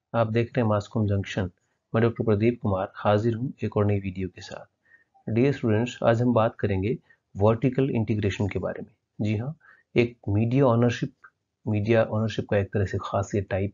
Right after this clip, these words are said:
है। इससे पहले हम चेन ओनरशिप, क्रॉस मीडिया ओनरशिप, इस तरह से बहुत सी जो मीडिया ओनरशिप के जो प्रकार हैं, उस पे हम चर्चा कर चुके हैं। इस वीडियो में हम जानना चाहेंगे वर्टिकल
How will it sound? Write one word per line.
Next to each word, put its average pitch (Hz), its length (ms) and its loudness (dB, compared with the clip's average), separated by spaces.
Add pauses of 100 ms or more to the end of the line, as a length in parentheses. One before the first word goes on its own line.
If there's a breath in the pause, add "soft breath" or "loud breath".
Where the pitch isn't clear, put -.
है। 87 80 -8 (420 soft breath)
इससे 113 200 0
पहले 107 260 4
हम 107 180 2
चेन 110 320 2
ओनरशिप, 107 440 0 (640)
क्रॉस 117 300 6
मीडिया 107 280 4
ओनरशिप, 104 380 0 (600)
इस 123 140 -6
तरह 151 160 4
से 131 120 0
बहुत 113 300 0
सी 120 100 2
जो 120 220 4 (320 loud breath)
मीडिया 120 360 4
ओनरशिप 110 480 2
के 120 60 4
जो 110 120 2
प्रकार 107 440 0
हैं, 92 100 -10 (160)
उस - 100 -18
पे 113 80 4
हम 101 100 4
चर्चा 104 340 2
कर 110 160 0
चुके 107 220 -2
हैं। 139 180 -2 (380 loud breath)
इस 120 200 -2
वीडियो 127 300 4
में 127 180 4 (120)
हम 110 140 4
जानना 101 280 4
चाहेंगे 98 440 -2 (380 loud breath)
वर्टिकल 151 540 4